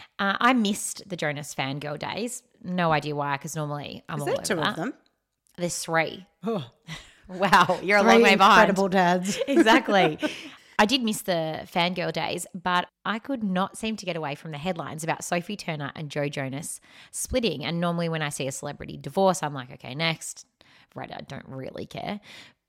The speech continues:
Speaker 1: But this one was super fascinating for me. Joe Jonas's P R team released a statement saying, "She likes to party, he likes to stay at home. They live very different lifestyles."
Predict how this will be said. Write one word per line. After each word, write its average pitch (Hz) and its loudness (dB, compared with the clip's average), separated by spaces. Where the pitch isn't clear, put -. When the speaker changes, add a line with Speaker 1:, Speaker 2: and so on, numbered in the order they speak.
Speaker 1:
But 151 0
this 165 -2
one 135 -8
was 127 -10
super - -8
fascinating 139 -10
for - -14
me. - -14
Joe 214 0
Jonas's 185 -4
P 156 -4
R 143 -6
team - -8
released 170 -4
a 226 -6
statement - -8
saying, 147 -8
"She - -6
likes 247 -2
to - -10
party, - -2
he 175 -4
likes 180 -2
to - -12
stay - -6
at - -12
home. - -12
They 202 -2
live 240 -2
very 156 -2
different 160 -10
lifestyles." - -6